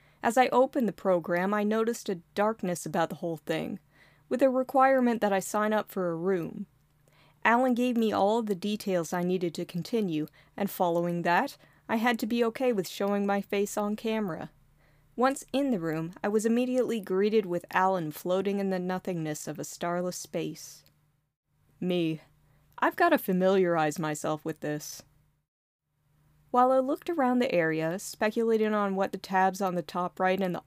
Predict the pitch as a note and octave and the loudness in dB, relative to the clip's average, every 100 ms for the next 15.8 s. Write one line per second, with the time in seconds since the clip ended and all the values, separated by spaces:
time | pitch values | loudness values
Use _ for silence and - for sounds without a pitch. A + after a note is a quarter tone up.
0 | - F#3+ F#3+ G3 F3 F3 F3 E3+ E3+ F#3 | -2 0 -2 -6 -4 -4 -4 -6 -2 -2
1 | G3+ - D#3+ E3 D#3 E3 F#3 - _ _ | -2 -2 -2 -2 -4 -4 -4 -8 _ _
2 | _ _ - B3+ B3+ B3 C#4 C#4 C#4+ C#4 | _ _ 0 2 2 -2 0 0 0 -2
3 | C4+ B3 A3+ G#3+ G#3 F#3+ F#3+ E3+ E3+ E3+ | -2 -2 -4 -2 -4 -2 -4 -4 -4 -6
4 | F3 - A3+ F3 - - - - _ _ | -6 -2 -2 -2 -6 -14 -16 -20 _ _
5 | _ - - G3 F#3+ F#3 F3+ E3+ F3 F3+ | _ -10 0 2 2 2 2 2 2 -2
6 | F#3 F#3 F3 D#3+ - F3+ F#3 F#3+ F#3 F3+ | -4 -4 -6 -6 -2 0 0 0 -2 -4
7 | G3 - - F#3+ E3 - G#3+ - G3+ G#3+ | -8 -10 -8 -6 -4 -4 -4 -4 -2 0
8 | G#3+ - A#3 A3+ F3 A#2+ - _ _ A3+ | 0 -2 -4 -2 -4 -6 -12 _ _ 0
9 | A#3 A#3 C#4+ C#4 C4 G#3+ G3+ A3 A#3+ A#3 | 0 2 0 0 0 -2 0 2 2 2
10 | A#3 B3 G#3 F#3 G#3+ - - F#3+ E3 E3 | 0 0 0 0 0 -4 -2 -2 0 -2
11 | E3+ F#3 F#3+ F#3 - G3+ G3 - E3 E3 | -2 0 -2 -2 -4 -4 -4 -6 -8 -4
12 | - G3+ D#3 C3+ - - _ _ _ _ | 0 0 0 -6 -8 -20 _ _ _ _
13 | _ _ _ - B3+ B3+ C#4+ C#4+ D4 C4+ | _ _ _ -6 -4 -2 2 2 2 2
14 | A#3+ G#3+ - F#3 - F#3 F3 G3 A3 A#3 | 2 0 0 -2 -2 -6 -4 -2 -2 -4
15 | A3+ A3+ G#3 F#3+ F#3 - F#3+ | -4 -2 -2 0 -2 -4 -6